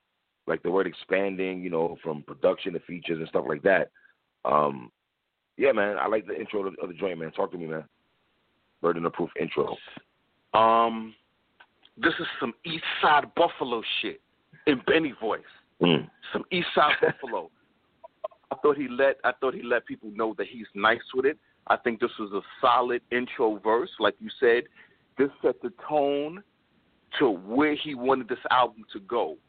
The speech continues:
Speaker 2: So this was the perfect first song. I thought this, this first verse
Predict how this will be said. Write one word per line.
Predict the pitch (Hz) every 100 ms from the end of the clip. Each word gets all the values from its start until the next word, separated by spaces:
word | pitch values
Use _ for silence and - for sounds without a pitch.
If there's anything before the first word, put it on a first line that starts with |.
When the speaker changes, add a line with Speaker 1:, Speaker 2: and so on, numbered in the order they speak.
| -
Speaker 2:
So | 113
this | 117
was | 117
the | 98
perfect | - 127 - 113 -
first | 110 104
song. | 117 92
I | 92
thought | - 104 - _ _
this, | 110 - - -
this | 107 113 - -
first | 127 123 - - - 101
verse | 117 101